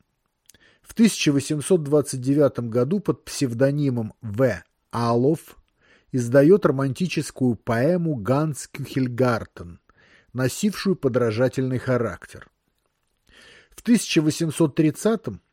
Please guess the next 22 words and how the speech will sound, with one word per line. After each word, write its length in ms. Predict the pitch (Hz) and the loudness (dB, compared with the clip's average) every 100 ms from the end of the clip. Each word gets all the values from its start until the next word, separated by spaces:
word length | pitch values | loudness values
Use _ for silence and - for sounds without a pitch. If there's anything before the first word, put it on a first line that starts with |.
| _ | _
публикует 640 | 131 131 143 135 208 220 165 | -4 2 2 0 0 0 0
в 100 | 127 | 2
журнале 480 | 131 127 151 165 135 | 2 2 0 4 4
«Отечественные 800 | - 147 - 120 - 120 120 113 | 4 0 0 -8 -8 -8 -6 -4
записки» 640 | 101 110 - 185 - 123 | -4 -4 -4 -6 -4 -6
повесть 580 | - 143 156 147 - _ _ _ - | -4 0 2 0 -2 _ _ _ -10
«Вечер 520 | 98 165 190 180 160 _ | 6 6 8 0 -2 _
накануне 720 | 110 - 117 123 160 160 160 131 | -8 -4 -4 -2 -2 -2 -4 -6
Ивана 440 | 107 123 135 135 | -2 -2 -2 -4
Купала», 680 | - 135 - 139 107 - - _ _ _ - _ _ | -2 -4 0 0 0 -6 -18 _ _ _ -20 _ _
первую 480 | 180 180 131 113 110 | 8 8 8 2 -2
из 180 | 127 117 | -4 -6
цикла 560 | - - 180 - 175 | -8 -2 0 2 2
«Вечера 460 | 143 123 - 120 143 | 2 0 -2 -2 0
на 140 | 147 | -2
хуторе 420 | 117 139 120 131 120 | -6 -6 -4 -2 -2
близ 300 | 123 120 110 | -2 -2 -2
Диканьки». 640 | 127 - 117 90 80 - _ _ _ _ _ _ _ _ _ _ _ - - - - _ | -6 -4 -6 -6 -14 -20 _ _ _ _ _ _ _ _ _ _ _ -20 -20 -20 -20 _
В 140 | - - | -20 4
повестях 640 | 170 180 - 247 240 - | 6 6 4 2 2 2
этого 360 | 180 175 135 120 | 0 2 0 -2
цикла 580 | - 147 143 123 113 | 2 4 4 2 -4